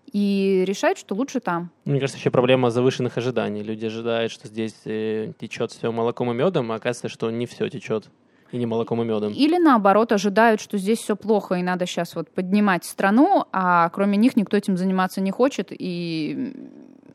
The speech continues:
Speaker 1: им в одиночку это тоже сложно делать. То есть, ну, действительно в ожиданиях, не знаю, там, завышенных, незавышенных, но в несоответствии реальности ожиданиям.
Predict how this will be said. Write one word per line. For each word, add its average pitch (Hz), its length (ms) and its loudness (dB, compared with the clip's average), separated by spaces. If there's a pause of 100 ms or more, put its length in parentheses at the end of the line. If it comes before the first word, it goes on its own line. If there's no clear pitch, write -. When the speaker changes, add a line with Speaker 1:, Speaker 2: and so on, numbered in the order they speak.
(200)
Speaker 1:
им 220 260 2
в 185 60 -4
одиночку 208 440 0
это 180 140 -4
тоже 180 220 0
сложно 185 380 2
делать. 151 540 -6 (120)
То 226 60 -4
есть, 214 120 -4
ну, 240 220 6
действительно 240 440 0
в 208 40 -2
ожиданиях, 202 460 -2
не 202 80 0
знаю, 190 220 0
там, 170 200 -6
завышенных, 190 540 -2
незавышенных, 208 800 -2 (520)
но 214 360 2 (240)
в 202 100 4
несоответствии 254 720 4
реальности 214 520 0
ожиданиям. 151 720 -4